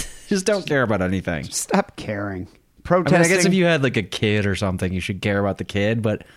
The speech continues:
Speaker 1: like, caring about anything else is ridiculous.
Speaker 2: Racial injustice.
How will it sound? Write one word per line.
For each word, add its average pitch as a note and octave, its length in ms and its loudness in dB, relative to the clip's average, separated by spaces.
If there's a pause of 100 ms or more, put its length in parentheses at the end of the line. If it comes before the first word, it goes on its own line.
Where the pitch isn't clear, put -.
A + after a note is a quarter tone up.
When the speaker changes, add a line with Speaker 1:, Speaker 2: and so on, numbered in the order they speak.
(180)
Speaker 1:
like, - 260 -2
caring D#3+ 300 2
about E3+ 200 2
anything B2 460 2
else G2+ 500 -2 (560)
is G#2+ 200 -8
ridiculous. G#2+ 720 -2
Speaker 2:
Racial E3 380 4
injustice. C#3+ 680 0